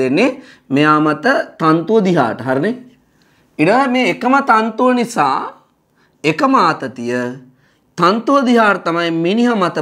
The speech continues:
බලයත් දෙන්නේ ආතති බලය. මිනිහ මත තන්තුවෙන් යොදන ආතති බලය එන්නේ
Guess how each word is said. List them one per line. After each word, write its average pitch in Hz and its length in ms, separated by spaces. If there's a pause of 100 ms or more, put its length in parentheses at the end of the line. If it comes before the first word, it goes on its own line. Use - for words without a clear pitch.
බලයත් 127 400 (140)
දෙන්නේ 123 240
ආතති 120 200
බලය. 110 180 (160)
මිනිහ 160 300 (200)
මත 135 260 (520)
තන්තුවෙන් 156 680
යොදන 123 240 (240)
ආතති 233 280 (100)
බලය 107 200 (180)
එන්නේ 113 300